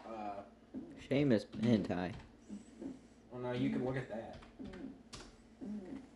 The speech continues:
Speaker 1: I just don't want you to see naked chicks.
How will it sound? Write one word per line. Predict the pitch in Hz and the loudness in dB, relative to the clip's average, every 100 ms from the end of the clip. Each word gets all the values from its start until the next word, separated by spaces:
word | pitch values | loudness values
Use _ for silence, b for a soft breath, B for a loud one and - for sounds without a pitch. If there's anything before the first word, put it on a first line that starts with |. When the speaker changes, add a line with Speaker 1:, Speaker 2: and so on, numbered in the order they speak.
| - - - - 214 220 220 - - - | -20 -20 -20 -10 -2 0 -2 -4 -12 0
Speaker 1:
I | 147 | 6
just | 214 165 | 8 10
don't | 160 | 10
want | 143 131 | 10 6
you | 127 | 2
to | |
see | - 135 | 2 4
naked | 127 143 - - | 4 2 0 -2
chicks. | 208 220 220 - - - - | 2 6 6 4 4 0 0